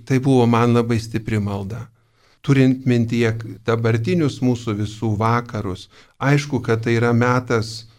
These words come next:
ir tam tikrų darbų reikia nudirbti namuose, ir poilsio noras, bet tai taip pat laikas ir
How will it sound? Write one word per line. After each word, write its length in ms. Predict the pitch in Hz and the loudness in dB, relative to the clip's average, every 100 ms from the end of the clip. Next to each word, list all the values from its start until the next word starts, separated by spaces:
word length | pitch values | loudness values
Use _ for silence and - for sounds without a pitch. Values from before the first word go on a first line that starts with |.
| _ _ _ _ | _ _ _ _
ir 120 | 123 110 | -2 0
tam 180 | 123 | 0
tikrų 300 | 117 120 127 | 0 -2 -2
darbų 400 | 110 104 95 104 107 | 0 0 0 -2 -2
reikia 360 | 117 117 120 | -2 -2 0
nudirbti 560 | 127 127 135 147 - 131 | 0 2 0 -2 -2 0
namuose, 800 | 131 131 131 - 139 131 135 143 - - _ _ - | 2 2 0 -2 -4 -2 -2 -4 -10 -20 _ _ 2
ir 320 | 117 107 110 113 | 4 4 0 -2
poilsio 560 | 110 113 117 117 123 127 | 2 2 2 -2 0 2
noras, 680 | 135 135 139 135 127 - - - _ _ | 4 2 2 0 -2 -6 -18 -20 _ _
bet 400 | 113 120 123 120 123 | -4 0 0 0 0
tai 200 | 120 120 | 0 0
taip 260 | 120 113 | -4 -2
pat 280 | 127 127 127 | -2 -2 -2
laikas 640 | 113 123 120 127 120 - | 0 0 -2 -2 -4 -2
ir 220 | 123 120 | -4 -4